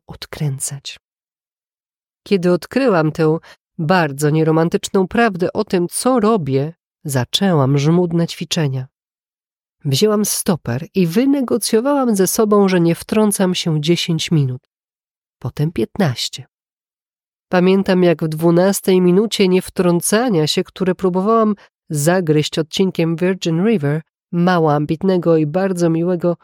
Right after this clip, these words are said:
serialu, ku swojemu zdumieniu usłyszałam śmiech z dołu. Zapauzowałam odtwarzanie, żeby się upewnić, że to nie aktorzy drugiego planu się śmiali, ale moi, całkiem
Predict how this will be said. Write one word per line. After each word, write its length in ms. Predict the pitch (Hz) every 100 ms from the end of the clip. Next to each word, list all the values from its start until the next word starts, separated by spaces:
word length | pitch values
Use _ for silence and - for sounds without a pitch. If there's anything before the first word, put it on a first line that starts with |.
| _
serialu, 680 | - - 165 170 185 180 170
ku 160 | - 170
swojemu 540 | - 202 262 262 226
zdumieniu 720 | 185 165 165 170 226 254 202
usłyszałam 640 | 190 - 185 - 208 196 185
śmiech 600 | - - 262 139 - -
z 180 | - -
dołu. 400 | 151 139 139 139 - _ _ _ _ _ _ _ _ _ _ _ _ _ _ -
Zapauzowałam 800 | 165 - 151 131 135 170 185 151
odtwarzanie, 640 | 151 - 170 160 214 208
żeby 200 | 185 180
się 180 | - 180
upewnić, 560 | 165 - 254 226 202 175
że 100 | 185
to 140 | 190
nie 180 | 180 180
aktorzy 400 | 170 - 180 175
drugiego 440 | 165 156 170 156
planu 440 | 151 - 175 185 143
się 220 | - 151
śmiali, 500 | - 156 151 165 196 - _ _ _ _ _
ale 240 | 175 165
moi, 540 | 196 254 151 143 202 233 _
całkiem 680 | - - 151 143 - 220 262